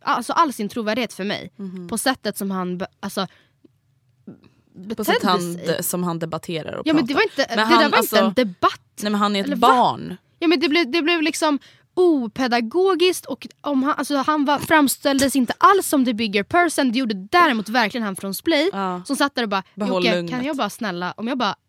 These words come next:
Speaker 1: "Okej, nej, jag, får jag, du, får jag, älskade vän, får jag bara snälla
Speaker 2: Prata
Speaker 1: en gång
Speaker 2: klart.
Speaker 1: prata till punkt så ska jag berätta för dig hur vi tänker."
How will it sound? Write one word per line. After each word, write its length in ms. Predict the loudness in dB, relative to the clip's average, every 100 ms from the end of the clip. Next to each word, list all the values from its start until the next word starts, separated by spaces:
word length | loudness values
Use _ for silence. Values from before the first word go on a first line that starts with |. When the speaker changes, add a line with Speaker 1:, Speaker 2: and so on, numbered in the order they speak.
| _ _ -12
Speaker 1:
"Okej, 200 | -12 -12 _ -20
nej, 100 | -20 _ -8
jag, 200 | -8 -8 _
får 100 | -8
jag, 120 | -8 -10 _
du, 200 | -12 -12 _ _
får 100 | -12 -12 _ _ _ -12
jag, 60 |
älskade 260 | -10 -8 -6
vän, 200 | -6 -8
får 120 | -8
jag 80 | -8
bara 80 | -8
snälla 520 | -6 -4 -2 -4 -6 -8 -6
Speaker 2:
Prata 140 | -4 -2
Speaker 1:
en 60 |
gång 80 | -2
Speaker 2:
klart. 140 | -6
Speaker 1:
prata 360 | -2 -2 -2 -8
till 140 | -8
punkt 340 | -6 -6 -6 -8
så 180 | -12 -10
ska 160 | -8
jag 80 | -4
berätta 320 | -4 -4 -8
för 100 | -8
dig 160 | -12 -10
hur 140 | -8
vi 120 | -6
tänker." 320 | 0 0 0